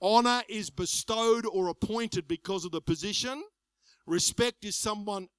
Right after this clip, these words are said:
something earned and developed. And often we get that all mixed up. And I've heard people say, "Well, I can't honor and respect them because of what they've done."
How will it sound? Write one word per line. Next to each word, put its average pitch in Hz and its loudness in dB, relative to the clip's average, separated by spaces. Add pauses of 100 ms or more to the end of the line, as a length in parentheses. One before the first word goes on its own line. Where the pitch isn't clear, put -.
(100)
something 202 -4 (100)
earned 220 0 (360)
and 165 -8
developed. 151 -8 (1300)
And 123 -10
often 151 -8
we 143 -10
get 131 -14
that 127 -12
all 156 -8
mixed 175 -10
up. 123 -12 (260)
And 135 -12
I've 160 -6
heard 170 -8
people 139 -6 (280)
say, 170 -2
"Well, 175 2
I 170 -4
can't 196 -2 (340)
honor 185 4
and 156 -2
respect 196 -6
them 156 -8
because 156 -6
of 165 -2
what 175 -6
they've 170 -6
done." 208 -4